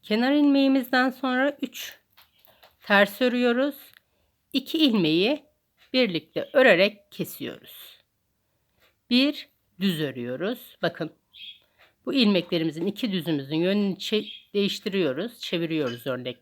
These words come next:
ilmeklerimizi. İkisini bir soldan sağa doğru kesiyoruz.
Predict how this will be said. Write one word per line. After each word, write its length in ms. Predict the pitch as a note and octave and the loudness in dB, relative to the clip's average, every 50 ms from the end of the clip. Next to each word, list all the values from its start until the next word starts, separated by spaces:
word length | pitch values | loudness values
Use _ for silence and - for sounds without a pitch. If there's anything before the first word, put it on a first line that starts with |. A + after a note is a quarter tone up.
| _ _ _ - D#3 C#3+ _ _ _ - | _ _ _ -18 -18 -18 _ _ _ -6
ilmeklerimizi. 880 | G3 D#3 E3 D#3 C#3+ - - D3 C3+ C#3+ C#3+ C#3 C#3 - A3+ B3+ D#4+ D#4 - _ _ _ _ _ _ _ _ _ _ _ _ _ _ _ _ - | -4 -2 -2 -2 -2 -4 -6 -6 -6 -6 -6 -8 -8 -6 -4 -4 -4 -6 -8 _ _ _ _ _ _ _ _ _ _ _ _ _ _ _ _ -6
İkisini 460 | D4+ C#4 - A#3+ - - G3 E3 D3 D#3 | -6 -4 -4 -4 -4 -2 -2 0 0 0
bir 140 | G#3 B3+ | -2 -4
soldan 440 | B3 - - C#4+ A#3+ G3+ - F#3 E3 | -2 0 0 2 2 2 2 2 0
sağa 300 | - - G#3+ G3 E3+ C#3 | 2 2 0 2 2 0
doğru 220 | C#3 C3+ E3 G3 G#3 | 0 -2 -4 -4 -6
kesiyoruz. 840 | - D#3+ - - - C#3 - - - - - - - - - | -10 -14 -18 -16 -14 -12 -12 -12 -14 -18 -20 -20 -20 -20 -20